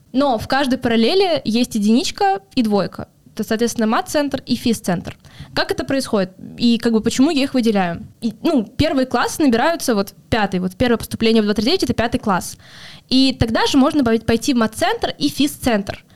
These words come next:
А потом люди доучиваются до восьмого, и там уже начинается окончательное вот формирование вот классов параллели.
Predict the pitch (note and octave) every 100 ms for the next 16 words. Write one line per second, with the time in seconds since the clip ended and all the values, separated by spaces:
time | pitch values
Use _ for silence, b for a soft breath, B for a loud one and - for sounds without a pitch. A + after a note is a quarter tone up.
0 | b b b b b G#3+ G#3 G#3 G#3 B3+
1 | E4+ A#4 A4+ - - _ - B3+ D4 A#3
2 | A#3+ C4+ C4+ A3+ G#3+ A3+ B3+ A#3+ A3 -
3 | A#3 F#4+ B4+ - A#3 C#4+ E4+ C#4 A#3+ B3
4 | C4 B3+ A3 G#3 B3+ B3+ A#3 G3+ G3+ G#3+
5 | G#3 F#3+ F#3+ B3 A3 G#3 G#3 G#3+ G#3 -
6 | G#3 G3+ F#3